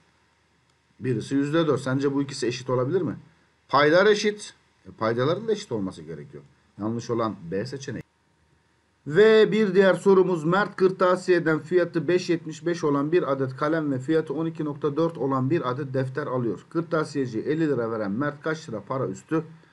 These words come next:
alır diyor bize. Şimdi beş yetmiş beşe bir kalem almış mı? On iki nokta dörde bir, e, defter almış mı? Aldıklarının toplamı ne kadar? Burada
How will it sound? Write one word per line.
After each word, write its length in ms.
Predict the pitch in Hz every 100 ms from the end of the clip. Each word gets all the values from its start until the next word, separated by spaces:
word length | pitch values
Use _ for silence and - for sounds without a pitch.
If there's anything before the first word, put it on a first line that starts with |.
| _ -
alır 380 | 117 139 156 113
diyor 240 | 113 156
bize. 220 | 135 110 - - _ _ _ _
Şimdi 340 | - 180 160
beş 260 | 202 214 214
yetmiş 400 | 196 185 180 165
beşe 340 | 202 196 170
bir 180 | 190 185
kalem 320 | 190 175 175
almış 540 | 151 160 175 202 196 156
mı? 200 | 101 - - _ _ _ _ 156
On 180 | 196
iki 240 | 196 196 185
nokta 400 | 180 - 180 151
dörde 580 | 170 160 180 170 139 135
bir, 320 | 180 170 -
e, 300 | 139 147 139
defter 400 | 151 156 - 170
almış 360 | 135 160 170 156
mı? 80 | 135
Aldıklarının 560 | 160 180 180 190 202
toplamı 440 | 196 175 185 196 196
ne 120 | 190
kadar? 340 | 135 104 110
Burada 400 | 175 196 190 202